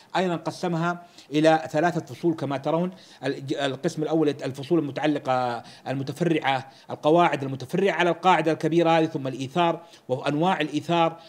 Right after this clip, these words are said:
وأحواله، ثم بعد ذلك، آه، أثر هذه القاعدة على الفروع الفقهية، وأتى بنماذج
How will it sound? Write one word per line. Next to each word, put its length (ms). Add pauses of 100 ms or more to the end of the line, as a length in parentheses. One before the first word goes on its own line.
(120)
وأحواله، 680
ثم 180
بعد 220
ذلك، 380 (260)
آه، 300
أثر 220
هذه 260
القاعدة 340
على 60
الفروع 220
الفقهية، 420
وأتى 280
بنماذج 440